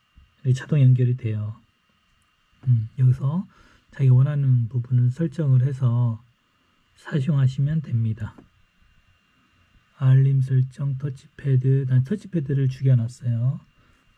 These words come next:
터치패드. 껐-, 끌 수도 있고, 죽일 수도 있고, 활성화시킬 수도 있고, 그 다음에 여러 가지가 있는데,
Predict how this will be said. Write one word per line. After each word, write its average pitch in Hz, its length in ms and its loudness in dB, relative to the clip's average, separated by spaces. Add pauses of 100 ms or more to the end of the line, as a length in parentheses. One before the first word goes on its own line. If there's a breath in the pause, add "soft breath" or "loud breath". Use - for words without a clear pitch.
(120)
터치패드. - 560 -4 (1000 soft breath)
껐-, 170 180 -6 (240)
끌 220 160 2
수도 - 240 -8
있고, 190 600 -2 (580)
죽일 135 220 0
수도 127 200 -4
있고, 120 220 -8
활성화시킬 143 540 -4
수도 131 220 -8
있고, 131 420 -4 (1500 loud breath)
그 131 160 -6
다음에 143 600 0
여러 131 140 2
가지가 131 300 2
있는데, 135 380 0